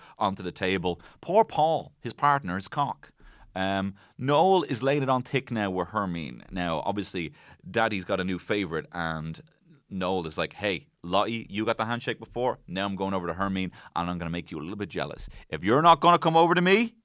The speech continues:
then I'm gonna go over to Hermine and gonna make you all jealous." And it obviously works because the lovely Lottie's forgot to give her bagels a twist. Chubby Checker's fucking twisting in his grave. The cheese not twisting. Her bagels. <laughs> Uh,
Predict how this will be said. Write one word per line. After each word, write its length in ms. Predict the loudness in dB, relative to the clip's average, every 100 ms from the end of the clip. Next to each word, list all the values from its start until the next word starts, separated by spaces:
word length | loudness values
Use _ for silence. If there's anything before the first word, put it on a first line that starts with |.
| _ _ _ 0
then 100 | 2
I'm 100 | 4
gonna 140 | 4
go 120 | 6
over 120 | 6
to 80 | 6
Hermine 360 | 4 6 6 6
and 60 |
gonna 140 | 2 0
make 200 | 0 0
you 120 | 2
all 140 | 4
jealous." 420 | 4 0 0 -6 -16 -10 -2
And 80 |
it 120 | 0 2
obviously 380 | 2 2 -2 0
works 260 | 0 0
because 260 | -2 -4 -2
the 80 | 0
lovely 240 | 0 0
Lottie's 360 | 2 2 0 -6
forgot 260 | 0 0
to 80 | 2
give 120 | 2
her 60 | 4
bagels 380 | 6 6 2 0
a 60 |
twist. 400 | 0 0 -2 -10 -20 -20 _ -6
Chubby 320 | 6 6 6
Checker's 420 | 2 0 2 -2 0
fucking 400 | -2 0 -4 -6 -12 -18 -14 -2
twisting 540 | 8 8 8 4 4
in 100 | 4
his 140 | 4
grave. 580 | 6 6 6 2 -6 -16 _ _ -10
The 80 | -4
cheese 260 | -2 2
not 180 | 2 2
twisting. 460 | 2 0 -2 -10 -12 0
Her 160 | 2
bagels. 560 | 4 6 4 2 -12 -18 _ -14 -8
<laughs> 1300 | -8 -8 -12 -2 0 2 2 2 2 0 -2 -4 -8 -12 -14 -14 -18 -20 -20 -6 -4 -4 -10 0 0 0 -4 -6 -8 -12 0
Uh, 420 | 4 8 8 8